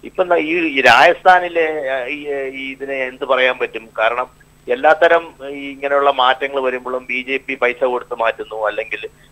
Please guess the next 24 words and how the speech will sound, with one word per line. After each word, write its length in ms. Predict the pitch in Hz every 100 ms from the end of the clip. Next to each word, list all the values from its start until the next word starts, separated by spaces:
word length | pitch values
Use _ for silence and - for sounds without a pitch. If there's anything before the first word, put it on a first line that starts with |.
| -
ബി 100 | 113
ജെ 140 | 113
പി 220 | 113 117 -
ഇല്ല, 260 | 110 107 104
കോടികൾ 500 | - 110 117 120 117
മറിച്ചാണ് 500 | 110 110 120 110 107
ഇവരെയൊക്കെ 380 | 107 110 107
പിടിക്കുന്നത് 500 | 107 101 101 104 107
എന്നാണ് 300 | 107 107 110
ഒരു 120 | 113 117
ആരോപണം 640 | 113 127 139 143 143 131
പോലെ 340 | 120 120 123 - -
ഈ 140 | 117
പ്രതിപക്ഷവും, 720 | 117 117 120 120 117 123 123 120 -
ആ, 200 | 117 120
പ്രത്യേകിച്ച് 440 | 113 110 - 127
കോൺഗ്രസും 560 | 131 131 131 131 143 143
കമ്മ്യൂണിസ്റ്റ് 420 | 127 123 127 127
പാർട്ടികളും 340 | 123 123 127 127
ഒക്കെ 240 | - 127 - - - 120
അവരുടെ 160 | 131
വക്താക്കളൊക്കെ 680 | 127 120 135 131 127 123 131
ഇങ്ങനെ 360 | 127 123 127 127
നടന്ന് 240 | 127